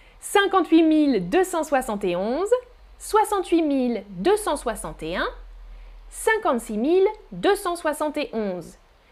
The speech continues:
Exactement, bravo, bravo, c'est la première option. Cinquante-huit mille deux cent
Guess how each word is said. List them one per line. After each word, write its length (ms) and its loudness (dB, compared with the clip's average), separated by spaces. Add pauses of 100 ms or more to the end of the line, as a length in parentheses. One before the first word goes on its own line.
(260)
Exactement, 1160 4
bravo, 340 6
bravo, 540 8
c'est 140 2
la 240 4
première 720 2
option. 580 0 (320)
Cinquante-huit 1200 2 (160)
mille 480 8 (540)
deux 380 2
cent 520 -2